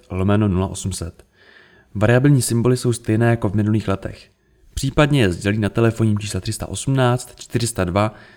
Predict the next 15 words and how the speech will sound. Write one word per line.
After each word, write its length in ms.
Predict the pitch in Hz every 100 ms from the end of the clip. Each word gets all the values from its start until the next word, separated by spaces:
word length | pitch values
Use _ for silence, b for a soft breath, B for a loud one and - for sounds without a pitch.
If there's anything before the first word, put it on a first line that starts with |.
| B
tři 140 | -
sta 120 | 127 123
čtyřicet 440 | - 120 - -
jedna 400 | 95 113 113 117 B B B B B
nebo 260 | 127 147 147
tři 160 | -
sta 120 | 120 -
osmnáct 680 | 107 135 131 123 123 -
čtyři 300 | - - 123
sta 160 | 117 90
dva 340 | 87 101 98 - -
dvě 180 | 90
stě 140 | 104 104
čtyřicet 380 | - 98 90 92
jedna. 340 | 87 85 -